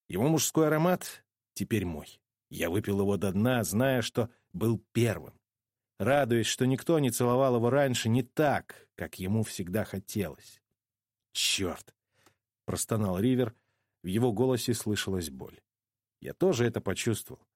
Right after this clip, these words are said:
Наши запреты боролись с самым яростным желанием, пока мы жадно изучали друг друга.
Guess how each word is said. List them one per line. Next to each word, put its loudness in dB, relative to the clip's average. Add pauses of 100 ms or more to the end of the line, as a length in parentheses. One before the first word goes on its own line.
(400)
Наши 0
запреты 2
боролись 2
с -2
самым 2
яростным 2
желанием, 2
пока -2
мы 2
жадно 2
изучали 0
друг -2
друга. -8